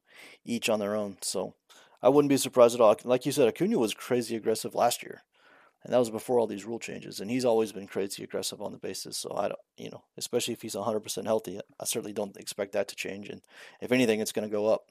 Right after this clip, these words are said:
So, yeah, it's good to see. I enjoy stolen bases. I'm, I'm not one of these,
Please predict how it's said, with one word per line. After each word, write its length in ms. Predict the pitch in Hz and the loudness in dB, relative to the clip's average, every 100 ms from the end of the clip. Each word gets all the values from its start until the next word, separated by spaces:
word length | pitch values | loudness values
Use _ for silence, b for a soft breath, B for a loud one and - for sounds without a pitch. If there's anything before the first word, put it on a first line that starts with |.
| _ | _
So, 300 | - 104 98 - B B B - | -10 -8 -10 -14 B B B 4
yeah, 160 | 151 | 6
it's 180 | 139 - | 6 0
good 140 | 170 | -2
to 80 | 160 | 0
see. 220 | - 160 | 0 4
I 120 | 143 165 | 6 6
enjoy 280 | 143 123 | 4 0
stolen 280 | 120 110 104 | 0 -2 -4
bases. 300 | 98 104 107 | -4 -6 -2
I'm, 200 | 107 98 - | -4 -4 -6
I'm 120 | 113 | -2
not 200 | 101 78 | 0 0
one 140 | 104 | -6
of 100 | 104 | -10
these, 480 | 107 104 104 - | -12 -12 -10 -10